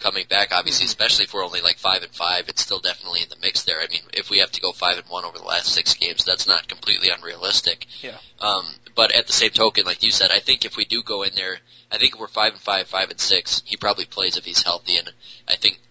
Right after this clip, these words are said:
Speaker 1: selfishly, I, I would like to <laughs> see that too.
Speaker 2: Mm-hmm.
Speaker 1: But at the, but if they're at the point where, you know, he's out a little longer, they're five and seven, five and eight, I think at that point you definitely have to sit him out.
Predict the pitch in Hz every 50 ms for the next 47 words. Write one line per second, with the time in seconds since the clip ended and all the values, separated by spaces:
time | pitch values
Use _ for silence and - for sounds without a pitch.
0 | - - - - - - 110 104 - 113 101 - - 110 101 98 95 95 95 90
1 | - - 98 98 95 98 92 92 92 95 - - - - - - - - 135 110
2 | - - - - - 120 113 110 113 110 - - - 143 135 127 117 104 - 113
3 | 104 98 - 113 113 - - - - _ - 113 110 110 107 - 127 127 131 104
4 | 113 113 - - - - 110 104 90 95 98 92 90 90 85 87 98 92 87 95
5 | 98 - 76 95 101 98 92 92 92 90 90 87 87 87 87 90 - 85 - 85
6 | 85 - - 92 90 92 87 87 - - 95 90 82 82 85 - 85 87 87 85
7 | 85 87 85 80 - 90 95 127 127 - 95 - 90 87 - - - 95 90 -
8 | - - - 85 90 92 - 95 82 80 85 87 82 85 85 82 - - - -
9 | - 92 90 85 85 82 85 85 -